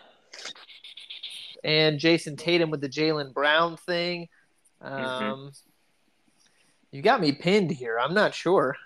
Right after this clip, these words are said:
Speaker 1: Um, I was
Speaker 2: I'm gonna
Speaker 1: gonna
Speaker 2: have to
Speaker 1: say
Speaker 2: press you for time.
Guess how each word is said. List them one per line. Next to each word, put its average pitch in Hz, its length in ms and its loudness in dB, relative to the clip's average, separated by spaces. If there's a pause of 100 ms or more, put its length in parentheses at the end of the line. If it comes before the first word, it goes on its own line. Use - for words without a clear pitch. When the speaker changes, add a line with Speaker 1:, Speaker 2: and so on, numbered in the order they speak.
Speaker 1:
Um, 143 560 4 (1800)
I 156 80 6
was 175 100 4
Speaker 2:
I'm - 60 -4
gonna 226 40 4
Speaker 1:
gonna 139 100 6
Speaker 2:
have - 60 4
to 233 60 2
Speaker 1:
say 208 80 2
Speaker 2:
press 139 280 4
you 120 60 0
for 113 120 0
time. 117 340 0